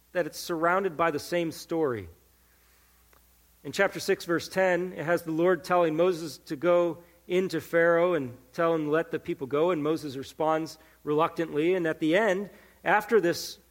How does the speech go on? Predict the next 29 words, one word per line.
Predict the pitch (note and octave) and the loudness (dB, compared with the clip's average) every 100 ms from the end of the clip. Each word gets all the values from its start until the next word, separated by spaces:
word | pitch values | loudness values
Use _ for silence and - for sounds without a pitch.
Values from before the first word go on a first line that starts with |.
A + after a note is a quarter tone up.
| _ - | _ -4
genealogy | F#3 F3+ D#3 D3+ E3 F#3+ | 0 4 4 4 2 0
in | F3+ | -2
verse | D#3 D3+ | -2 -4
twenty-six, | - E3 D3+ - F#3 - - _ - _ - | -2 -2 -2 -2 -2 -4 -14 _ -20 _ -6
it | D#3 | -4
says | - F#3+ D#3 | 0 0 2
again | E3+ G#3+ G#3 | 2 2 2
that | D#3+ | -2
the | D#3+ | 0
Lord | D3+ D#3+ | 4 4
had | C#3+ C#3 | 2 -2
said | E3 D3 B2+ - _ - | 0 0 -2 -20 _ -2
to | F3 F3+ E3+ D#3 D#3 E3 | 0 0 0 0 0 0
Aaron | F3 E3 D3+ | 0 0 0
and | C#3+ C#3 | -2 -2
Moses | D3+ D#3 B2+ A#2 - _ _ _ | 0 0 -4 -8 -12 _ _ _
to | - C#3+ | -4 -4
tell | C#3 D#3+ D#3 | -4 -2 0
Pharaoh | C3+ - D3+ C#3 B2+ G2+ - _ _ - | 0 0 2 2 0 -4 -12 _ _ -6
to | D3+ | -4
let | C#3+ | -4
the | C3 | -4
people | D#3+ D3+ C3 | -6 -4 -4
go. | C#3+ C3 A#2 A2 - _ _ _ _ _ _ _ _ _ _ _ _ _ | -2 -2 -2 -8 -18 _ _ _ _ _ _ _ _ _ _ _ _ _
And | C3+ | -6
Moses | C3+ C#3+ A#2+ B2 | 0 0 0 -2
again | A#2 C#3 C3 | 2 2 2
responds | - D3 B2+ A2+ | -2 -2 -2 0
reluctantly. | A#2+ C3 D3 C3 - G2+ | 0 0 0 -6 -8 -12